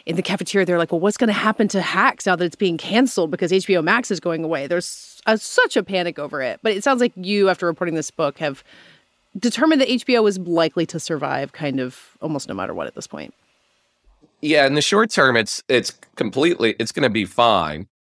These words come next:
Speaker 2: because those same programming executives led by Casey Bloys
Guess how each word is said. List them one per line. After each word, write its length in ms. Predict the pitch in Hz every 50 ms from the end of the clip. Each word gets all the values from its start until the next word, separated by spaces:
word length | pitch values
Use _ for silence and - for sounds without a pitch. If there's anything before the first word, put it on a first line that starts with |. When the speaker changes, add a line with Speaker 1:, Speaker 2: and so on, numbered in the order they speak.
| _ _
Speaker 2:
because 480 | 139 131 - - 156 151 151 143 127 -
those 240 | 131 123 117 117
same 420 | - - - - 135 135 135 143 139
programming 560 | - 131 120 117 117 110 104 101 104 101 95
executives 560 | 92 87 - 101 90 85 - 92 95 95 -
led 220 | 90 90 107 123 120
by 100 | 120 123
Casey 380 | 117 131 117 104 - - 117
Bloys 480 | 90 92 98 95 92 92 - 98 -